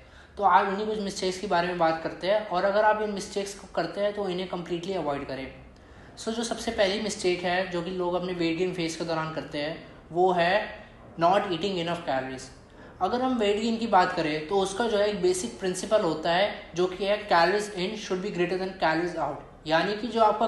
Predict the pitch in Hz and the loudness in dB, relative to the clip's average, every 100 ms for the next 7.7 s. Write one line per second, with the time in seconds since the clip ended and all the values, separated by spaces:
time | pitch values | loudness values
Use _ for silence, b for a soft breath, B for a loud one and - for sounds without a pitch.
0 | - 185 170 202 208 185 180 208 208 156 | 2 4 4 2 -2 -4 0 0 0 -2
1 | 156 156 170 175 208 196 196 170 170 180 | 0 0 0 0 0 0 2 2 2 0
2 | 160 160 175 170 165 170 - 175 165 160 | -2 0 0 0 -2 -6 -2 -2 -2 -2
3 | 156 160 156 160 156 160 B B B 165 | -2 -6 -6 -4 -4 -4 B B B 0
4 | 165 170 170 165 170 156 156 160 160 151 | 2 2 0 0 -2 0 0 -2 0 0
5 | 160 151 143 170 180 180 180 214 214 208 | 2 -2 -2 -2 -4 -6 -6 -4 -4 -4
6 | 196 - 180 170 185 175 175 175 165 170 | -6 -2 -4 -4 -4 0 0 2 0 0
7 | 165 156 156 151 143 170 | -4 -4 -2 -2 -4 -6